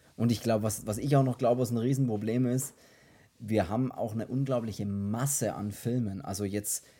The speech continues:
jetzt grad, wenn ich jetzt mal so in den ganzen Streaming-Bereich jetzt einfach gehe und sag, ich geh jetzt bei irgendeiner Streaming-Plattform, Form mal auf den Reiter Horror,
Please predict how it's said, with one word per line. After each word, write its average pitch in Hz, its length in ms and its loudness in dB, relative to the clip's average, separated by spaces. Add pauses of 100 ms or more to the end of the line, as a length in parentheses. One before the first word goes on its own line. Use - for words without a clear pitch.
(220)
jetzt - 160 -10
grad, 104 280 0
wenn 127 120 4
ich 120 80 2
jetzt 117 160 -4
mal 110 180 0
so 107 260 -2 (220)
in 120 120 0
den 110 120 0
ganzen 113 320 0
Streaming-Bereich 123 1040 2
jetzt - 180 -4
einfach 127 380 -4
gehe 127 260 2
und 117 140 0
sag, 117 320 2
ich - 220 -6
geh 117 80 0
jetzt 127 180 2
bei 117 80 0
irgendeiner 143 420 2
Streaming-Plattform, 135 920 -2 (640)
Form 123 320 4
mal 113 200 2
auf 113 220 2
den 113 240 0
Reiter 104 560 -2
Horror, 113 600 0